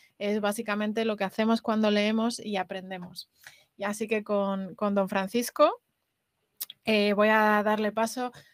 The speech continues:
a mi compañera, <clears throat> la profesora Veneros, eh, que además va a seguir hablándonos de, de poesía y de su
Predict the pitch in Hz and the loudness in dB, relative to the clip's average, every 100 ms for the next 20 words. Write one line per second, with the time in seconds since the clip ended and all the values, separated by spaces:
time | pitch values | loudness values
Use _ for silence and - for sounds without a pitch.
0 | _ - 208 202 196 196 190 208 240 277 | _ -8 -6 -6 -6 -4 -4 -2 0 0
1 | 330 - _ _ - 320 269 262 _ _ | -2 -8 _ _ -8 -4 -4 -8 _ _
2 | - _ _ 214 214 214 208 220 220 214 | -20 _ _ -4 -4 -4 -2 2 2 2
3 | 208 226 254 285 311 _ _ _ _ _ | 2 2 2 0 -4 _ _ _ _ _
4 | _ 233 226 208 202 202 196 196 196 - | _ 2 4 4 2 2 2 0 -2 -6
5 | - _ _ _ _ _ _ _ _ _ | -10 _ _ _ _ _ _ _ _ _
6 | _ _ _ _ 233 233 233 262 302 - | _ _ _ _ 2 2 2 0 -4 -14
7 | _ - 208 226 226 226 208 214 226 220 | _ -10 -8 -4 -2 0 0 0 -2 -2
8 | 220 214 208 202 214 214 208 208 202 196 | -2 -2 -2 -4 -4 -4 -2 -2 -4 -4
9 | 233 247 277 - - 220 226 233 - 269 | -2 -2 -2 -6 -6 -2 -2 -4 -6 -8
10 | 294 | -8